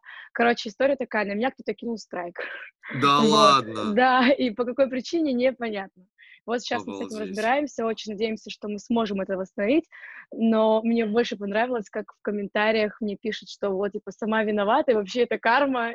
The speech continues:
Speaker 1: и так далее, нечего петь всякие песни под названиями «Coming Out». И я такая: «Понятно, окей, хорошо».
Speaker 2: Жуть.
Speaker 1: Поэтому, да, я н-,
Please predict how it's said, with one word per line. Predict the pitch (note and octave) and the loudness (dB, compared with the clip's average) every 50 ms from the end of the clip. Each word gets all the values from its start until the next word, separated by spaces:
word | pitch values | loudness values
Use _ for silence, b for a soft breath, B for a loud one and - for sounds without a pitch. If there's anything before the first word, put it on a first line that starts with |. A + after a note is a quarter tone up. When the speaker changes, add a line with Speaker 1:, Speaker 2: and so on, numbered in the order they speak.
| - - | -8 -10
Speaker 1:
и | B3 A#3+ A#3+ A#3+ A#3+ A#3+ A#3 A3 | -8 -6 -6 -4 -4 -4 -4 -4
так | A#3+ A3 G#3+ G3+ | -4 -4 -2 -2
далее, | B3 C4+ D4 C#4+ C4 A#3+ | 0 0 0 0 0 -2
нечего | A3+ B3 C4+ - - B3 A3+ A3+ | -2 -6 -10 -10 -10 -10 -10 -10
петь | G3+ - B3+ B3+ B3 | -10 -10 -10 -10 -8
всякие | - - B3 A#3 - A#3+ G#3 | -6 -6 -6 -6 -8 -12 -12
песни | - B3 D4 C4+ - B3+ | -10 -10 -10 -10 -12 -12
под | - A3+ G#3+ | -12 -10 -10
названиями | A#3+ A3+ A3+ B3 C4 C4 B3+ B3+ B3 B3+ - | -10 -6 -4 -2 -2 -2 -4 -6 -8 -4 -4
«Coming | C#4 C4 C4 C4 B3+ B3+ | -2 -2 0 0 0 0
Out». | A#3 A3+ A3 A3 A#3 A3 - _ _ _ _ _ _ _ _ _ _ _ _ _ _ _ _ _ - - - | 0 0 -2 -4 -6 -8 -10 _ _ _ _ _ _ _ _ _ _ _ _ _ _ _ _ _ -20 -10 -6
И | B3 B3 A#3+ A#3 A#3 A#3 A#3 A3+ A3+ | -4 -4 -2 0 0 2 2 4 4
я | A3 G#3+ | 4 2
такая: | A3 G3+ G3+ G3+ | 2 0 -2 -4
«Понятно, | E3+ B3 D4 D#4 C#4 A3+ G3 G3 G#3 A3+ - A#3 B3+ C4 | -4 -4 -4 -4 -4 -6 -8 -8 -8 -8 -6 -4 -2 -2
окей, | C4 - - A3 G#3+ A3 A#3 | -2 0 0 0 2 2 -2
хорошо». | G#3+ - A#3+ B3+ C4+ - - - F#3 F#3 F3+ G#3 G#3+ | -4 -6 -6 -6 -6 -6 -8 -6 -6 -6 -6 -8 -8
Speaker 2:
Жуть. | G#3 G3+ G#3+ G3 F#3 A#3+ A3+ A3+ | -8 -6 -6 -6 -6 -4 -2 -2
Speaker 1:
Поэтому, | A3+ A3+ A3 B B B B B B _ - | -2 -2 -4 B B B B B B _ -2
да, | G3+ G3 A3 G3+ | 0 2 2 2
я | G3 G3 G#3+ G#3+ | 2 4 2 2
н-, | G#3+ A3+ | 0 -2